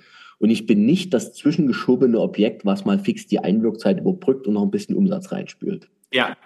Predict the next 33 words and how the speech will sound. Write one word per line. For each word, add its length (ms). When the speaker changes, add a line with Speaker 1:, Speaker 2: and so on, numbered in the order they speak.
Speaker 1:
Und 420
ich 160
sitze 320
mit 160
ganz 320
vielen 320
Männern 480
in 220
einem 260
Männersalon 680
unter 320
Männern. 460
Und 440
das 160
mögen 280
mir 60
jetzt 200
alle 180
Frauen 320
verzeihen, 640
es 180
gibt 300
ziemlich 400
wenige 600
Männerdomänen 960
in 200
dieser 500
aktuellen 560
Welt, 300
wo 40
man 140
sich 160
noch 240